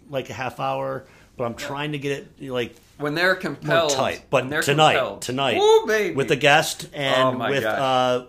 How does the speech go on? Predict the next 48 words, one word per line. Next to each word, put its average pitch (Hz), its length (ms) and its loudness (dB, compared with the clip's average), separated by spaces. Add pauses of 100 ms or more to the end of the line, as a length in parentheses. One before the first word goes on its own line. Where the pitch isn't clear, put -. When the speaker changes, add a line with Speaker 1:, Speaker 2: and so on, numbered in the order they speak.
Speaker 1:
what 120 600 -2
we 135 180 -6
have 123 440 -2
Speaker 2:
Yes. 113 380 -4 (280)
Speaker 1:
to 117 80 -12
talk 147 260 -2
about, 98 420 -6
uh, 107 340 -6 (440)
yeah. 110 280 -6 (1400)
So, - 300 4
where 170 420 4
were 175 200 2
you? 143 560 -2 (360)
Speaker 2:
I 139 80 0
went 175 140 0
to 175 80 -10
my 165 80 -2
friend's 156 400 -6
house. 139 460 -2
I 147 120 2
was, 156 200 0
I, 165 240 -2 (120)
I, 160 360 0
I 147 40 -6
was 143 100 -8
like, 147 140 -10
"Wait, 160 240 -6
no, 147 160 -6
that 139 120 -2
was 135 160 -6
the 131 140 -12
Patriots 190 500 -6
game." 147 260 -6
I 131 60 -2
was 123 100 -8
debating 147 520 -8
going. 120 480 -6 (340)
I 123 80 -12
turned 180 340 -6
down 160 180 -2
a 143 60 -4
ticket 117 380 -12
to 113 80 -14
go 117 120 -6
to 113 60 -6
the 110 80 -12
game. 107 420 -10
Speaker 1:
Okay. 110 320 -6